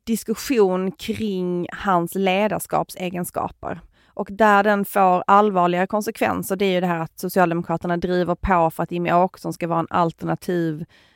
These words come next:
eh, statsministerkandidat. De vill ju göra det som man gjorde i Norge, lite där, där man ändå sen ansåg att det fanns, att debatten kring om Framskrittspartiets Sylvie Listhaug var en möjlig statsministerkandidat sänkte högerns möjligheter att vinna det valet.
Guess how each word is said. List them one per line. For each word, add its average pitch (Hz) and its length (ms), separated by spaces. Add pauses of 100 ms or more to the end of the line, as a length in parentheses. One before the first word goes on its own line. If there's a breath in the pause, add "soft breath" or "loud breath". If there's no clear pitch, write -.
(140 soft breath)
eh, 170 240
statsministerkandidat. 170 1200
De 202 120
vill 202 80
ju 202 60
göra 190 160
det 185 80
som 185 120
man 185 100
gjorde 185 240
i 175 60
Norge, 180 600 (440 soft breath)
lite 214 320
där, 180 320
där 196 180
man 190 260
ändå 196 380
sen 180 260
ansåg 185 420
att 175 80
det 175 60
fanns, - 680 (120)
att 190 140
debatten 202 520
kring 190 440
om 160 600
Framskrittspartiets - 1040
Sylvie 175 260
Listhaug 175 480
var 175 380
en 170 120
möjlig 190 240
statsministerkandidat 160 800
sänkte 190 540
högerns 175 380
möjligheter 170 460
att 165 80
vinna 175 320
det 175 120
valet. - 440